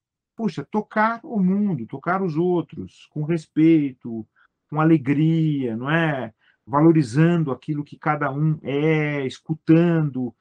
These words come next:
e não simplesmente sa-, fazendo tiradas pra escapar,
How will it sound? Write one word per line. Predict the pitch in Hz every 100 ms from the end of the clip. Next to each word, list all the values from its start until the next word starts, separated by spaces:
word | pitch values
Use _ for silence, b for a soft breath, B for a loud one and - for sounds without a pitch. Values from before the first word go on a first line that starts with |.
| _ _ -
e |
não | 311 226 240
simplesmente | 226 247 233 165 170 185 -
sa-, | - 208
fazendo | - 170 175 175
tiradas | - 208 156 151 156 165
pra | -
escapar, | 170 - 190 - 135 151